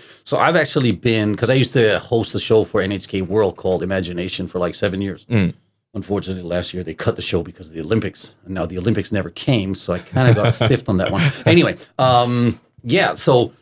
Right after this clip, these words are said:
Speaker 1: I went to a, I've done two things in France, actually, in Paris. Uh, one of them was a martial arts event, and it's a huge thing. It's a martial arts festival where they have all different kinds of martial arts. They come in and they do demonstrations, and they do big flashy light shows, and, you know, they're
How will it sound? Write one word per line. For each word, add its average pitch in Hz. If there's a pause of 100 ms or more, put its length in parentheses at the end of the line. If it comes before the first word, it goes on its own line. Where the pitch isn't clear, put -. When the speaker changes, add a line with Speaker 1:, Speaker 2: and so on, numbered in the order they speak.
(140)
Speaker 1:
I 151
went 170
to 131
a, 107
I've 101
done 147
two 226
things 156
in 117
France, 104
actually, 101
in 98
Paris. 98
Uh, 92
one 110
of 202
them 123
was 98
a 85
martial 117
arts 120
event, 92
and -
it's 117
a 147
huge 175
thing. 120
It's 95
a 110 (200)
martial 131
arts 127
festival 139
where 107
they 101
have 110 (420)
all 127
different 143
kinds 131
of 110
martial 113
arts. 101
They 92
come 139
in 127
and 104
they 95
do 92
demonstrations, 113
and 92
they 98
do 95
big 113 (300)
flashy 117
light 107
shows, 107
and, 92
you 110
know, 92
they're 90